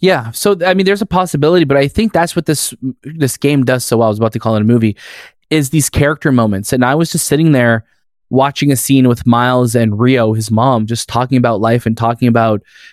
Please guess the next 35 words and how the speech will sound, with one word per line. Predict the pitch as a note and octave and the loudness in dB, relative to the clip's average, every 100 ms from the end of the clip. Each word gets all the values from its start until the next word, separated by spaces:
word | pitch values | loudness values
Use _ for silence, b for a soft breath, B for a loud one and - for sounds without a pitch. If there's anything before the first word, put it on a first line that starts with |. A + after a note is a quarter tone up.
| _ | _
you | A#2 | 0
know, | A#2 - | 2 2
that | A#2 A2 | 0 2
he | A2+ | 2
wants | A2+ A2+ | 2 -2
to | A2+ | -2
take, | A#2 A2 - | -2 -2 -4
you | A2 | -2
know, | G#2+ D#2+ - | -2 -4 -8
eh, | A#2 A2+ - | -6 -6 -8
he | A2+ | -2
wants | A2+ A2+ A#2 | 2 2 0
to | A#2 | -4
find, | - A#2 A#2 A2 | -2 0 0 0
you | |
know, | A2 G#2 G2+ b b _ - | 0 -2 -4 b b _ -4
Doctor | A#2 A#2 G2 G#2+ | -4 -4 -6 0
Lee, | D3+ E3+ D#3+ - _ _ - | 2 0 -2 -6 _ _ 0
who | A#2+ | 2
obviously | A2+ A2+ A#2 | 2 0 0
was | A2 G#2 | 0 0
Mister | A2+ A2 G#2 | -2 -2 -2
Negative | A#2+ B2 A#2+ | -2 0 0
in | A2+ | -2
the | G#2+ | -2
first | A#2+ B2 - | -2 -2 -2
game | A#2+ | -2
'cause | A2+ | -2
he | A2 | -2
was | A2+ G#2+ | -2 -4
responsible | - G#2+ A2 - | -4 -2 -2 -4
for | G#2+ G#2 | -6 -6
killing | - A2 G#2+ | -2 0 0
Miles' | G2+ G#2 G#2 G#2 | -2 -6 -8 -6
dad. | C3+ C#3 C3+ | -2 0 -2